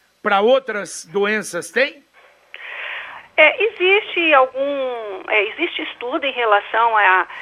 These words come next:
Speaker 2: imunomodulação com a vitamina, com a B C G, perdão,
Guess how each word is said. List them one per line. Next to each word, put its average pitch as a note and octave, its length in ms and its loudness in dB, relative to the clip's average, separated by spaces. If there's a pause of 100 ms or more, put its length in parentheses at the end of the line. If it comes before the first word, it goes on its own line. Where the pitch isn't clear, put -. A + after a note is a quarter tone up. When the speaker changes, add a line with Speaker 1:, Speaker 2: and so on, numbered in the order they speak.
(140)
Speaker 2:
imunomodulação G#3+ 1120 2
com - 100 -8
a A3+ 40 -4
vitamina, F#3+ 680 -4
com - 80 -4
a E3+ 140 6
B G3+ 220 -2
C F#3 100 -2
G, A#3 280 2
perdão, G#3 500 0